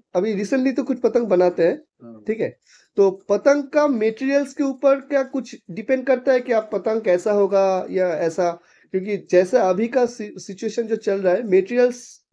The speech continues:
Speaker 1: सही से आपको कोई प्रभु-, मतलब यूज़ नहीं करता है, तो आपके हिसाब से मटेरियल्स मैटर करता है, कागज वगैरह, कमान वगैरह?
Speaker 2: मटेरियल के मतलब कमान, ये जो है ना, पतंग के अंदर में लेई जो है,
Speaker 1: हम्म।
Speaker 2: मतलब सबसे बड़ा अहमियत रखता है।
Speaker 1: लेई?
Speaker 2: लेई।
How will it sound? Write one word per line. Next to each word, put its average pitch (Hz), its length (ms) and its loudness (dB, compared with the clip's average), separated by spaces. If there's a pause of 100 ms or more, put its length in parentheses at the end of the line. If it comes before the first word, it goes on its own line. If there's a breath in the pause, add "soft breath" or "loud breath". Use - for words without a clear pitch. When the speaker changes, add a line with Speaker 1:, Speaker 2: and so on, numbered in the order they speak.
(120)
Speaker 1:
सही 208 200 2
से 233 180 0
आपको 220 360 -4
कोई 220 220 -2
प्रभु-, 196 480 -6
मतलब 180 300 -4
यूज़ 196 240 -4
नहीं 175 120 4
करता 135 280 -6
है, 120 100 -8 (340 soft breath)
तो 233 60 4
आपके 208 260 0
हिसाब 269 240 2
से 285 140 -4
मटेरियल्स 254 600 0
मैटर 196 340 0
करता 247 280 0
है, 214 60 0
कागज 196 480 -2
वगैरह, 185 420 0 (100)
कमान 180 280 0
वगैरह? 165 260 0
Speaker 2:
मटेरियल 208 280 -8
के 196 80 -12
मतलब 208 240 -10
कमान, 170 480 -12
ये 190 280 -10
जो 185 120 -6
है 180 100 -4
ना, 190 140 -16 (420)
पतंग 196 320 -8
के 214 100 -12
अंदर 202 360 -8
में 208 200 -6
लेई 180 340 -2
जो 185 160 -6
है, 180 400 -4 (320)
Speaker 1:
हम्म। 123 240 -4 (260)
Speaker 2:
मतलब 156 200 -12
सबसे 175 300 -8
बड़ा 160 200 -8
अहमियत 139 420 -4
रखता 113 460 -16
है। 104 120 -18 (180)
Speaker 1:
लेई? 180 440 2
Speaker 2:
लेई। 147 540 -8